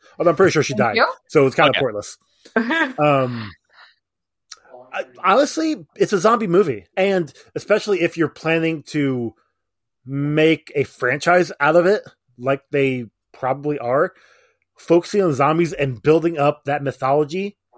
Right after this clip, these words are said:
Speaker 1: I think is better than just following around, uh,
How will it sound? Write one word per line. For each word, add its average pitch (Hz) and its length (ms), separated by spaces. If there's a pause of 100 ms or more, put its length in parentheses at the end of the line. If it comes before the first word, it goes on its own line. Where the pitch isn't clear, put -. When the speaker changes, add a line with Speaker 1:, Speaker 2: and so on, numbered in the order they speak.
(280)
Speaker 1:
I 147 120
think 160 260
is 123 120
better 151 320
than 127 460 (240)
just 147 400
following 143 500
around, 131 540 (540)
uh, 165 100